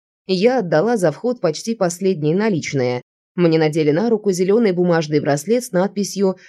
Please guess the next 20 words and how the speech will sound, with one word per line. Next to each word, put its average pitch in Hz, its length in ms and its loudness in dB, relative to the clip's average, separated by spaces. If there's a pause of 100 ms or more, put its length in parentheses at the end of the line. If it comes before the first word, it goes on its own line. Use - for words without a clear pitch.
«Найт 175 380 0
Клаб 156 280 -2
Мадрид», 165 520 -2
и 139 60 0
я 147 280 0
прошла 233 380 -2
в 208 60 0
наполненный 226 580 2
людьми 151 340 0
зал. 131 400 -6 (400)
Действительно, 220 720 0
для 196 240 2
вечера 190 400 0
вторника 247 540 -2
народу 220 360 2
оказалось 220 600 0
и 180 80 0
впрямь 233 420 2
очень 180 340 0
много, 147 520 2